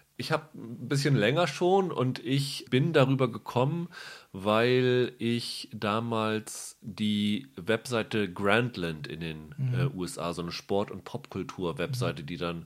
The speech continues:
Speaker 1: die zu E S P N gehört und eingestellt worden ist, ähm, verfolgt habe. Und deren Boss Bill Simmons gilt so als eine,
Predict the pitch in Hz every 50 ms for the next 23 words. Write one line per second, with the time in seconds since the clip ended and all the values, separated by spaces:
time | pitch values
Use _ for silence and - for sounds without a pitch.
0 | - - - 123 110 - 127 127 131 131 135 143 135 139 143 139 127 135 - 131
1 | 113 110 143 147 139 127 131 131 131 135 120 110 - 101 117 117 117 - - 123
2 | 120 117 117 120 120 123 120 120 - 123 135 139 - - - - - - - -
3 | - _ - 120 123 127 123 117 - 127 - - 135 131 131 139 135 - 135 127
4 | 127 135 135 151 160 165 - - - - - - - - _ _ - 117 117 120
5 | 123 127 123 117 - - _ - 147 143 - 131 120 120 127 123 127 123 117 113
6 | 107 - - - 123 139 139 139 - - - 120 120 120 117 - - 123 120 123
7 | 131 135 135 131 135 - - - - - - - 110 113 120 127 127 131 - 113
8 | 113 110 - - 92 104 107 98 - - - - - 85 95 107 113 113 113 113
9 | 110 110 110 110 110 101